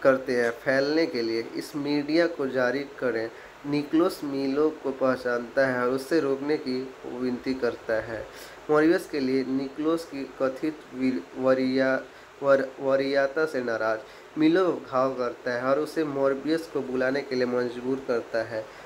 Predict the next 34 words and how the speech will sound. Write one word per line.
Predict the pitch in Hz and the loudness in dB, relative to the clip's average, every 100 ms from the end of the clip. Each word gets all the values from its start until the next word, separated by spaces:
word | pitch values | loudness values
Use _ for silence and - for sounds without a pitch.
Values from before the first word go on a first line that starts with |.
| - | 2
जो | 185 | 4
निकोलस | 170 156 - 160 165 | 6 4 2 2 2
को | - | 0
मारते | 135 123 117 - | 0 2 0 -2
हुए | 143 120 120 | -2 -2 -4
देखता | 120 117 - 127 | -2 -4 -4 -2
है, | 123 | 0
जबकि | 131 135 160 | 0 0 0
मिलो | 143 143 156 170 | 2 2 2 0
बैंक-, | 131 135 131 131 131 - - | 0 4 6 6 2 -6 -2
बैंकक्रप्ट | 127 135 131 147 151 147 - | 0 0 -2 -2 -2 -4 -6
पर | 127 123 | -4 -2
हमला | 123 120 139 156 - - - - - | -2 0 2 0 -4 -20 -20 -10 -4
करता | 113 - 117 | -4 0 -2
है। | 113 120 113 | 0 -2 -2
मॉर्बियस | 131 139 147 170 180 - | 2 2 2 0 0 2
बैंकक्रप्ट | 139 139 143 143 123 | 2 2 0 -4 -2
लौट | 123 120 120 - - - | 0 0 0 -4 -14 -8
आता | 123 120 117 | -6 -2 -2
है, | 117 117 | -2 -6
लेकिन | 113 - - 143 160 | -12 -14 -10 2 6
वह | |
उसकी | 170 165 - | 6 4 -2
बाहों | 160 131 131 147 151 131 | -2 2 2 2 -2 -2
में | 127 | -2
मर | 123 120 | 0 -2
जाती | 113 113 - 143 | 0 -2 -4 -4
है | 143 | 0
और | 131 131 | 2 4
वह | 147 | 2
उसका | 156 - 131 - 135 | 0 -4 -10 -2 -2
खून | 131 143 | -2 -6
पीता | 135 123 113 117 | -4 -6 -4 -4
है। | 113 110 | -2 -2